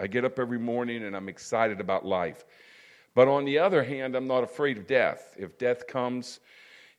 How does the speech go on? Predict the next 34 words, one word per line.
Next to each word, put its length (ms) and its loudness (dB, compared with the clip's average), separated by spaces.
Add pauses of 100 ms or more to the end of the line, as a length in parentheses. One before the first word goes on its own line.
(260)
I 140 4
feel 240 0
like 240 4
I've 220 -2
prepared 480 -2
my 140 -2
way 340 6
according 480 -4
to 60 -12
the 100 -16
scripture. 560 -6 (840)
Uh, 260 4
so 240 6
we 180 2
need 260 -6
to 60 0
be 160 0
excited 840 2
about, 520 2 (480)
uh, 320 2
life, 600 4
but 420 2
not 360 2
fearful 440 2
of 160 -4
death. 400 4
Paul 280 8
says, 560 4 (400)
"For 180 0
me 220 0
to 160 2
live 320 0
is 100 -6
Christ, 840 2